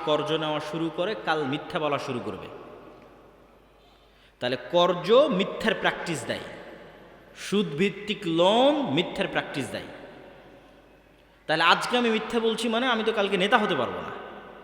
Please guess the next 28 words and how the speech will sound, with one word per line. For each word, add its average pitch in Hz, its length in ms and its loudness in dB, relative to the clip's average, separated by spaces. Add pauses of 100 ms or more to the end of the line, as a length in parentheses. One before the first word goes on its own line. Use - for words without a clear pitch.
(160)
আমার 185 260 2
ছেলে 233 240 2
মিথ্যা 220 280 0
বলছে 214 260 2
মানে, 233 220 -2 (400)
কিস্তির 202 320 -2
লোক 208 260 4
আসছে, 214 280 0
বলে 190 240 2
দাও 165 200 2
তোমার 156 220 0
আব্বা 156 200 2
বাড়িতে 147 320 0
নাই, 101 120 -6 (380)
বা 151 140 4
আব্বা 156 220 0
অসুস্থ, 151 440 -4 (340)
বা 151 100 2
আব্বা 160 160 -2
শ্বশুর 165 300 -6
বাড়ি 147 160 2
গেছে, 107 160 -6
তাহলে 113 160 -8
আমার 190 220 -2
ছেলেকেও 202 280 -4
মিথ্যা 196 240 -6
বলা 180 160 -2
শেখাচ্ছে, 165 380 -8